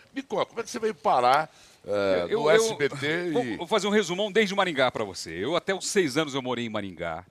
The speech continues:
Speaker 2: Aí o meu pai quebrou, Imagine com doze filhos em casa.
Speaker 1: O que que ele fazia?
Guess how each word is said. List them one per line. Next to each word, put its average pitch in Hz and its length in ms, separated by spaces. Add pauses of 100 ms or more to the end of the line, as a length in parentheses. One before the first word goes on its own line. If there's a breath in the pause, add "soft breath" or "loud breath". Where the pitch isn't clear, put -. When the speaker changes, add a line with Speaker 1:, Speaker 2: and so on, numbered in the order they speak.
(800 soft breath)
Speaker 2:
Aí 120 180
o 156 40
meu 185 160
pai 95 400 (260)
quebrou, 147 400 (840)
Imagine 127 300
com 160 160
doze 160 320
filhos 151 280
em 135 60
casa. 78 340
Speaker 1:
O - 40
que 117 80
que - 100
ele 156 80
fazia? 92 540